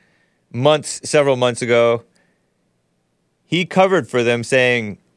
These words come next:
you know, it's quite common to remove the children from a place of war to protect them. To protect them. To,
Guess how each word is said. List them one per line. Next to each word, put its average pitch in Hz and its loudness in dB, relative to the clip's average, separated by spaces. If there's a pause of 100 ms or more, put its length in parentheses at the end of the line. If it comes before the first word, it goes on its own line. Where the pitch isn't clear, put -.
(200)
you 123 -8
know, 131 0
it's 113 0
quite 156 0
common 170 -2
to 123 -6
remove 120 -2
the 123 -8
children 139 -4
from 107 -6 (760)
a 117 -6
place 135 -2
of 107 -4
war 107 -2 (540)
to - -4
protect 180 0
them. - -4 (760)
To 104 -14
protect 156 -2
them. 80 -4 (2250)
To, 147 0